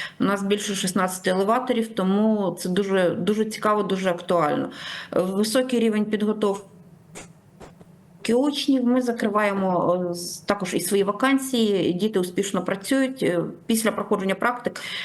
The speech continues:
е, багато хто стає нашим же працівником. Е, проводимо ми дні відкритих дверей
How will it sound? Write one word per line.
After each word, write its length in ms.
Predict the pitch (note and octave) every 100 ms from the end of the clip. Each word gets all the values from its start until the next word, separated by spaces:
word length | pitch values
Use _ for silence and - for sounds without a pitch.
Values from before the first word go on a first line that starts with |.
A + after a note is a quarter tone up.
| - -
е, 40 |
багато 320 | F3 A3 A3+
хто 180 | A3 G3+
стає 320 | G#3 F3 F#3
нашим 320 | F3+ E3+ F3
же 80 | E3
працівником. 720 | E3+ E3 - D3+ C#3 - - - - - - - - - - - -
Е, 220 | F#3 F#3 F#3 - -
проводимо 540 | A#3+ C4+ C#4 B3+ A#3
ми 380 | A3 A3+ A#3+ G#3+
дні 220 | G3 A3+
відкритих 480 | G#3+ A3 G#3+ G#3 G3+
дверей 560 | G3 A3+ C4 C#4+ C#4